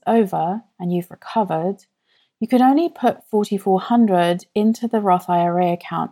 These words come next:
for that same tax year. So that additional forty-four hundred plus the sixteen hundred you had contributed already that year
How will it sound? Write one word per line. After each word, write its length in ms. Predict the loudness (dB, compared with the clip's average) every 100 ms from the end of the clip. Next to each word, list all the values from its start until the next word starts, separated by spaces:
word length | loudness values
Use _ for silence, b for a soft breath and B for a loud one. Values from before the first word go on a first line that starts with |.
| _
for 60 | -4
that 220 | -4 -6
same 260 | -8 -8
tax 420 | -8 -8 -10 -12 -20
year. 240 | -20 -20 _ _ _
So 140 | _ 0
that 280 | 0 0 _
additional 440 | 0 0 0 -2 -2
forty-four 480 | -2 -2 -2 -2
hundred 460 | 0 0 2 0 -2 _
plus 240 | -2 0 -2
the 120 | -12
sixteen 460 | -10 -14 -8 -4
hundred 380 | -2 -2 -2 -2
you 80 | -4
had 140 | -4
contributed 640 | -6 -10 -6 -4 -4 -4 -6
already 440 | -6 -4 -2 0
that 220 | -2 -4
year 380 | -2 -2 -2 -2